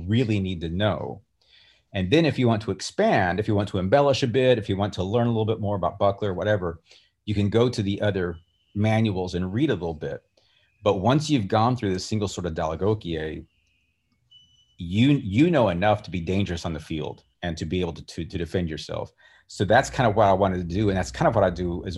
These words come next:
as well in Rapier, is I will teach you to a certain point and then introduce you to all the things you might want to look at to expand your knowledge.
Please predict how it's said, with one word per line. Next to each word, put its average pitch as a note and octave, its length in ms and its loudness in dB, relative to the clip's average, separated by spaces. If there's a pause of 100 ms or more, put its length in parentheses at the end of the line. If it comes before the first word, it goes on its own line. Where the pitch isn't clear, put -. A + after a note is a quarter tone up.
(160)
as E2 120 -8
well E2+ 180 0
in E2+ 80 -8
Rapier, B2 400 -4 (200)
is E2 60 -8 (180)
I - 60 4
will G2 140 -4 (100)
teach E3 220 -6
you A#2+ 140 -2
to - 100 -4
a G2 160 -6
certain E2 200 -4 (140)
point F2 340 -4 (500)
and G#2+ 120 2
then B2+ 120 4
introduce A2 500 0
you G#2 80 -4
to - 180 -10
all G#2 140 4
the G2+ 160 -6
things G2 240 -2
you F2+ 180 -6
might F#2 220 -4
want F#2+ 140 -4
to - 80 -10 (100)
look G2 140 -6
at E2+ 180 -2 (180)
to E2+ 120 -6
expand G2+ 580 -4
your E2 200 -6
knowledge. G#2 420 -2